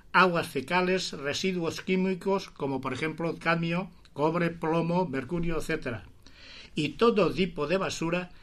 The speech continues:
que es imposible reciclar y que llega después a los mares y océanos.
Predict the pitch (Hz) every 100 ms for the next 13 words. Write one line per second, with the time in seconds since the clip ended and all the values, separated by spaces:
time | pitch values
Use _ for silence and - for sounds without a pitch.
0 | - - - 175 190 180 - 151 143 -
1 | 202 196 156 139 185 - 160 156 156 151
2 | - 143 165 170 151 - 170 156 139 127
3 | 143 151 156 - - - 139 131 139 131
4 | 101 101 -